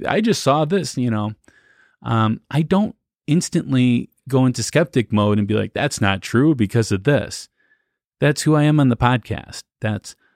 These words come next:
what my role is in the podcast.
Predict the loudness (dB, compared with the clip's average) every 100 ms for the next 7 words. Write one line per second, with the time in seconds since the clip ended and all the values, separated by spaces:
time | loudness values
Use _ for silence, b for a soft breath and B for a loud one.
0 | _ _ -2 0 2 2 4 4 4 2
1 | -2 -4 -4 -4 -4 -4 -2 0 0 -2
2 | -8 -10 -14